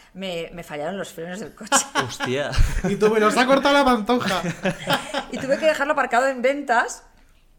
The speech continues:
Speaker 1: Y, y, y no sé, vino la grúa, yo qué sé, no me acuerdo, pero yo, yo dije, "Ha sido la Pantoja, ha sido la Pantoja". <laughs> Pero no, no creo, vamos.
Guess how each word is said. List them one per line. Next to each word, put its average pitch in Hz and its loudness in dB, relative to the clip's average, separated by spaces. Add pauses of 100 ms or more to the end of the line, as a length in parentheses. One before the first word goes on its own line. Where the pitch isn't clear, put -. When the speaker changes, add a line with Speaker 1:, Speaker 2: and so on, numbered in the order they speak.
(300)
Speaker 1:
Y, 196 -8
y, 185 -10
y - -10
no - -6
sé, - -2
vino 190 -4
la 156 0
grúa, 208 -2
yo 175 -6
qué - -12
sé, 190 -4
no 190 -6
me 185 -4
acuerdo, 196 -4
pero 165 -8
yo, 165 -12
yo 185 -8
dije, 190 -12
"Ha 277 -10
sido 339 -4
la 320 2
Pantoja, 320 0
ha 330 2
sido 339 -2
la - 2
Pantoja". 196 -2
<laughs> - -10 (400)
Pero 294 -4
no, 262 -4 (200)
no 170 -12
creo, 156 -10
vamos. - -18